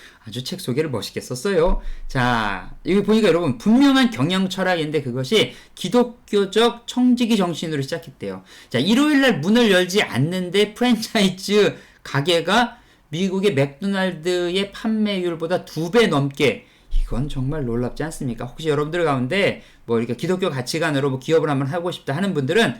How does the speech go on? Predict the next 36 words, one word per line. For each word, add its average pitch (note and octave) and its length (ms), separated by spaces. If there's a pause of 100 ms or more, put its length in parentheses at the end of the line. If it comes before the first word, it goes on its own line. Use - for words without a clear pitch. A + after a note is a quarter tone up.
(180)
꼭 A3+ 340
한번 F#3+ 540
읽어보시면 B2+ 840
큰 G#3+ 220
도움이 C#3 380 (240)
될 A#2+ 160
것 A#2 100
같습니다. B2 480 (320)
자, A3 160
대접받고 B3+ 480
싶은 A#3 340
대로 A3 380
대접하라. E3+ 640
누구나 B2 320
갑질하지 D#3+ 440
않는 F3+ 200
프랜차이즈 D#3+ 800
기업의 B2 380
표본이다. A#2+ 520 (300)
우리가 A3 300
패스트푸드점에서 G3 1080
마음 C#3+ 300
편히 G#3+ 260
갈 A#2+ 160
수 - 120
있는 D3+ 160
이유는 E3+ 260
무엇일까? G#3 540 (200)
빠른 E3 280
시간 B2+ 320
안에 C#3 220
값싼 - 560
음식을 E3+ 440
제공받을 C3 560
수 C3 140
있는 D#3 280